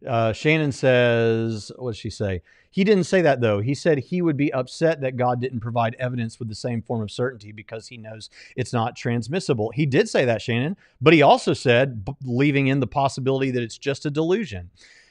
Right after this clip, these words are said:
Uh, that's the escape hatch. It could always be a delusion. He said that in my debate with him. He said, "Well, Jesus could appear right here on the stage." And I said, "Wouldn't you just assume that was some kind of an apparition?" And just, you know, and he said, "Well, yeah, I mean, that would be the first thing I would think." <laughs> So,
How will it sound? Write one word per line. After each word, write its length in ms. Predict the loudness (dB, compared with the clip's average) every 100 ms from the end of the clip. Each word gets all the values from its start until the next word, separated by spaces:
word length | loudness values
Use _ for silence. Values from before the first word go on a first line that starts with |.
| -2
Uh, 180 | 2 4
that's 320 | 8 8 8
the 140 | 2 0
escape 360 | 4 2 2
hatch. 340 | 0 -4 -8 -10
It 100 | 2
could 120 | 6
always 300 | 6 6 4
be 140 | 0
a 40 | 0
delusion. 460 | 2 0 -2 -4
He 140 | -2 0
said 240 | 2 4
that 160 | 4 2
in 120 | 0
my 160 | 0
debate 260 | 0 0 0
with 100 | 0
him. 80 | -2
He 80 | 0
said, 300 | 2 2 0 -6 2
"Well, 140 | 4
Jesus 360 | 4 -2 -2 2
could 140 | 4
appear 240 | 4 4
right 140 | 4 4
here 100 | 2
on 80 | -2
the 60 |
stage." 280 | 0 0 0
And 60 | -2
I 40 |
said, 200 | -4 -4
"Wouldn't 220 | -2 -2
you 80 | -2
just 220 | -4 -6
assume 320 | -8 -4 -2 -2
that 100 | -4
was 100 | -6
some 160 | -4
kind 140 | -2 -2
of 60 |
an 80 | -2
apparition?" 560 | -4 -2 -4 -4 -8 -14
And 100 | -16
just, 180 | -18 _ _ _
you 80 | 0
know, 40 |
and 60 | 2
he 60 | 0
said, 180 | 0
"Well, 140 | 4 4
yeah, 260 | 4 0
I 40 | -2
mean, 120 | -4
that 80 | -4
would 80 | -6
be 80 |
the 60 | -8
first 280 | -6 -6 -6
thing 160 | -8
I 40 | -8
would 120 | -12
think." 220 | -12 -10
<laughs> 140 | -2
So, 100 | 0